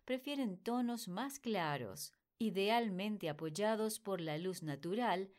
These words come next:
que amplía ópticamente el área. Los elementos más ricos en forma de electrodomésticos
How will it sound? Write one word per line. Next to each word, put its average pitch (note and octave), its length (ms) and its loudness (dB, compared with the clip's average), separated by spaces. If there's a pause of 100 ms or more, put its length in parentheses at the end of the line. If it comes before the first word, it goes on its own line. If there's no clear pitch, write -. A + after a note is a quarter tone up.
que B3 140 -2
amplía B3 520 0
ópticamente G#3+ 1120 -2
el A#3+ 140 0
área. C#3+ 560 -2 (1040)
Los A#3+ 320 0
elementos B3+ 800 0
más F3+ 360 -2
ricos F#3+ 640 -2
en C4+ 220 2
forma C#4+ 440 2
de E3+ 200 2
electrodomésticos D#3+ 1300 -2